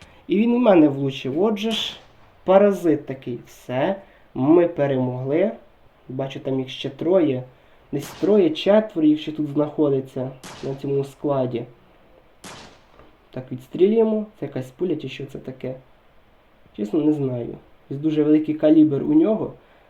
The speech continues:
Давайте ще цього. Раз. А, їх тут троє, я ж говорив, троє-четверо. І тут всього, виявляється, четверо.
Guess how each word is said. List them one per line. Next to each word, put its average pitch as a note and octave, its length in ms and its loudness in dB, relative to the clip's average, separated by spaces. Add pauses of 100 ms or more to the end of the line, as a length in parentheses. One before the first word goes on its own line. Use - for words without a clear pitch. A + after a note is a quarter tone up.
(200)
Давайте C3 300 -6
ще - 160 -12
цього. F3+ 400 -6 (840)
Раз. - 480 -8 (280)
А, E3 180 2
їх D3+ 140 0
тут D#3 160 -12
троє, E3+ 500 2
я C#3 60 -4
ж C#3 100 -8
говорив, D#3 420 0
троє-четверо. D#3+ 880 -4 (880)
І E3 80 -10
тут E3 140 0
всього, E3 180 -4
виявляється, D#3+ 600 4
четверо. C3 560 -4